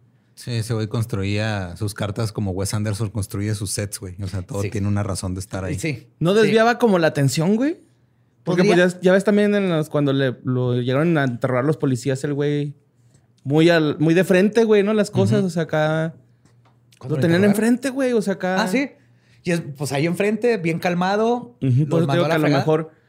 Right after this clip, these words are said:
Speaker 3: hacía situaciones así como que para que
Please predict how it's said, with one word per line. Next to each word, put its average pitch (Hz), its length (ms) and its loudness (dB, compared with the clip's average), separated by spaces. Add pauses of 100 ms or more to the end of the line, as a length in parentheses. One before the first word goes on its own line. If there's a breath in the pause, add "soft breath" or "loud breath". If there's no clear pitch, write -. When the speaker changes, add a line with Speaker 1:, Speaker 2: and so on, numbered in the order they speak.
(360 soft breath)
Speaker 3:
hacía 151 300 0
situaciones 165 580 2
así 151 200 0
como 160 240 0
que 143 100 -4
para 123 280 -2
que 113 360 -6